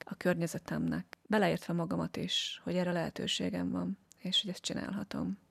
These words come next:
És, ö, mivel ma már mindent ezen a szemüvegen keresztül nézek, ezért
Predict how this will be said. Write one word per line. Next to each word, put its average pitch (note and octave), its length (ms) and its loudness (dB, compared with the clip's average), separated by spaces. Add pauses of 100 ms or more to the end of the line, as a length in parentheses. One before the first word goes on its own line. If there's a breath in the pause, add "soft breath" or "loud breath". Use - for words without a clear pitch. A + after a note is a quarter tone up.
(120)
És, - 600 2
ö, F#3 300 4 (400)
mivel F#3 520 4
ma F#3 120 4
már F#3 220 6
mindent G#3+ 360 6
ezen - 160 0
a - 60 0
szemüvegen - 520 -2
keresztül - 460 -4
nézek, - 600 -4
ezért F3+ 520 0